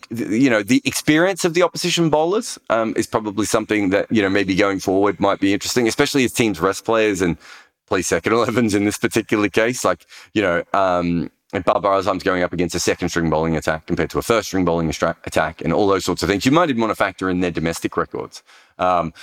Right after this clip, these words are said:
but yeah, on a very, on a very normal, uh, sort of way, what, what I would be doing is I would be looking at what you would expect a number three to make in that situation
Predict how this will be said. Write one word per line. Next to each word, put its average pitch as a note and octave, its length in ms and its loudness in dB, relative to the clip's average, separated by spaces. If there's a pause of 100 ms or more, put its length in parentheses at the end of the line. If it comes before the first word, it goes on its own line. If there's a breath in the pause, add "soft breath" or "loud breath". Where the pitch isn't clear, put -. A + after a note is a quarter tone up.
(120)
but C#3+ 160 0
yeah, C#3 120 4
on B2+ 160 2
a B2+ 40 2
very, C#3 280 2
on C3 160 0
a B2 60 2
very A#2+ 460 0
normal, B2 760 4
uh, G2+ 160 2
sort G#2 180 0
of F2 60 -4
way, F#2+ 220 2
what, G#2 320 0
what G#2+ 160 4
I G#2 160 4
would G2 140 -2
be F#2 60 -2
doing F2+ 280 2
is F2 200 0
I G#2 120 2
would G2 100 -2
be F2 80 0
looking F2+ 400 2
at E2+ 260 0
what E2+ 240 0
you F#2 120 2
would F2 100 2
expect E2+ 320 -2
a F2 80 2
number D#2+ 220 0
three E2+ 260 0
to D2+ 60 -2
make D#2+ 240 0
in D#2+ 80 2
that E2 160 0
situation E2+ 600 0